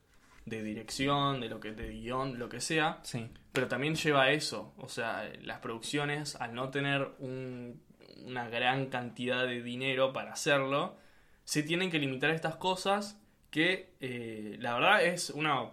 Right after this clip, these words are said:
Speaker 1: es como algo que yo lo digo así nomás, porque no, capaz que la película siempre fue así, siempre se quiso así.
Speaker 2: Ujú.
Speaker 1: Pero buscar esos recursos que son difíciles de, de explotar, porque para que, eh, no repetir las mismas cosas siempre, lo que
Speaker 2: Sí.
Speaker 1: pasa,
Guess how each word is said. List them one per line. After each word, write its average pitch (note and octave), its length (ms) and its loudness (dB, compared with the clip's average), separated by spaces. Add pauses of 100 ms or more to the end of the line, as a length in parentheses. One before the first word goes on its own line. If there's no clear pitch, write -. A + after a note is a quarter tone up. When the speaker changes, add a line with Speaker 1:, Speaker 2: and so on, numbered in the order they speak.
Speaker 1:
es - 120 -10
como A2+ 460 -4
algo A#2+ 380 -2
que G#2+ 80 -12
yo B2+ 200 2
lo B2+ 120 2
digo B2+ 180 0
así B2 140 -6
nomás, B2+ 200 2
porque A2+ 160 -8
no, G#2+ 160 -10
capaz A#2 300 -4
que A#2+ 140 -2
la A2+ 200 -6
película A#2+ 460 4 (320)
siempre B2 400 -4
fue B2 180 0
así, A#2 360 0
siempre B2+ 260 -4
se A2+ 140 -10
quiso B2 200 -8
así. A#2+ 320 -8 (320)
Speaker 2:
Ujú. C3 160 0
Speaker 1:
Pero B2+ 440 2
buscar C3+ 580 6
esos D#3+ 320 0
recursos C#3 800 2 (360)
que A#2+ 340 -2
son G3+ 240 2
difíciles D#3+ 540 0
de, G#2+ 260 -2
de A2 140 -4
explotar, A2+ 560 -2
porque A2 240 -6
para A2+ 280 0
que, A#2+ 300 -10
eh, A#2 220 -2
no A#2+ 160 -2
repetir C3 400 2
las B2+ 120 -2
mismas B2+ 260 -4
cosas - 300 -4
siempre, C#3+ 500 4
lo A#2 120 -4
que A2 120 -8
Speaker 2:
Sí. - 120 -4
Speaker 1:
pasa, D3+ 520 4